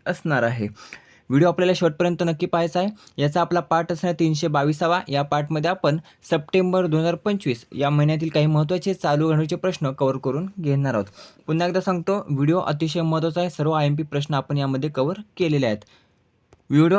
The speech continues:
अ, व्हिडिओ आवडत असेल तर आपल्याला लाईक देखील करायचा, आपल्या चॅनलला सबस्क्राईब देखील करायचं आहे. प्रश्न पहिला आहे, युद्ध अभ्यास दोन हजार पंचवीस हा कोणत्या दोन देशादरम्यान आयोजित करण्यात आलेला आहे?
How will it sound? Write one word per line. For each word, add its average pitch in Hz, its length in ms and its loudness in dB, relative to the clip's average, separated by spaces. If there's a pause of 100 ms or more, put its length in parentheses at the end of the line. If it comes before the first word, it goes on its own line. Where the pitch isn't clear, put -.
(120)
अ, 127 380 2
व्हिडिओ 156 260 2
आवडत 160 380 0
असेल 190 220 -2
तर 196 80 0
आपल्याला 175 300 0
लाईक 160 220 0
देखील 180 200 -2
करायचा, 175 320 0
आपल्या 156 240 -4
चॅनलला 139 260 -2
सबस्क्राईब 139 440 -4
देखील 156 220 -4 (120)
करायचं 151 340 0
आहे. 113 440 -6 (1400)
प्रश्न 180 300 2
पहिला 196 360 2
आहे, 175 280 2 (280)
युद्ध 165 320 4
अभ्यास 170 480 2
दोन 151 240 2
हजार 170 160 0
पंचवीस 214 580 -4 (100)
हा 170 60 0
कोणत्या 180 520 0 (120)
दोन 170 320 2
देशादरम्यान 170 580 0 (360)
आयोजित 160 340 2 (100)
करण्यात 160 360 2
आलेला 147 280 2
आहे? 139 100 4